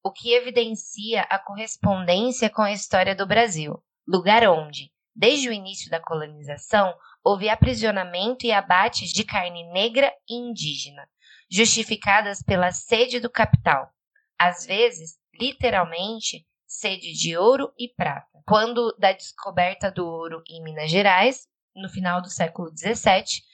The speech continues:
mas também antes, durante o ciclo de cana-de-açúcar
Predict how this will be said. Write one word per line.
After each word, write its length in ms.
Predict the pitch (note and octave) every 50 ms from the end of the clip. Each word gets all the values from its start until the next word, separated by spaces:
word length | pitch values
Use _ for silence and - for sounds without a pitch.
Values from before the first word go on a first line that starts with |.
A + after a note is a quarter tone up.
| - _ _
mas 240 | A3+ A3+ A#3+ C4 C4
também 360 | - C4+ B3+ A#3 B3+ C#4 - - _
antes, 480 | G#3 G#3+ G#3 G3+ G3+ - - - - _ _ _ _
durante 480 | - F#3+ G3+ G#3+ A3+ B3+ C#4 - - A#3
o 60 | G3+
ciclo 420 | - - G#3+ G3+ - - F#3+ F#3
de 120 | F3 - -
cana-de-açúcar 1000 | - F#3 F3 E3+ E3+ D#3+ E3 E3+ E3 E3 - - F3+ G3 - - C4+ C#4 D4